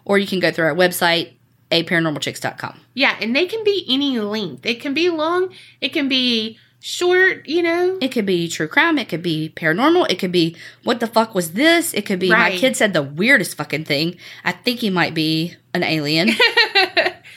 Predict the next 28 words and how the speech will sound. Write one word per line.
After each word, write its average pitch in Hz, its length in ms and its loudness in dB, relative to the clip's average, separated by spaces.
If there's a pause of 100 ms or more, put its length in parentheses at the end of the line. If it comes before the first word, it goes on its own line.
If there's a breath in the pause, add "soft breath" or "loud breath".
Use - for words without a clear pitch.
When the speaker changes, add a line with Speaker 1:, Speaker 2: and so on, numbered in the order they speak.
(300 loud breath)
Speaker 2:
Yes, 233 680 0
anything. 349 400 0
Like, 208 220 0
I 233 100 0
was 247 140 -8
driving 262 420 0
home 285 460 -4 (340 loud breath)
late 240 560 0
and 208 760 0 (480 soft breath)
saw, 240 500 0
you 254 180 0
know, 214 120 2
thought 240 200 2
I 247 100 2
saw 247 220 -2
something 240 320 -2
on 226 140 0
the 214 80 -6
side 220 240 0
of 220 100 -4
the 196 120 -6
road 214 420 2
and 190 760 -2
whatever. 185 500 -2 (880 soft breath)
My 214 260 2
story 185 280 2
would 180 120 0
be, 180 180 0